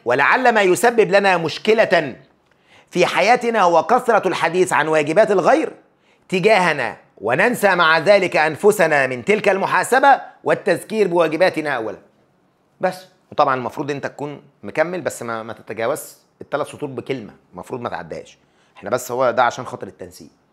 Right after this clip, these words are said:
بس أنا ممكن أعبر بشكل غير ده، مش لازم تكتب نفس الكلام ده.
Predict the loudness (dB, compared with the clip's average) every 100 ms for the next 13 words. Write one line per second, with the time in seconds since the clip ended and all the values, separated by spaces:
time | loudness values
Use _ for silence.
0 | _ _ -20 -14 -4 0 2 4 2 2
1 | 2 2 2 0 0 0 0 0 0 4
2 | 2 2 0 2 2 -2 -4 0 -2 -2
3 | -2 -2 0 0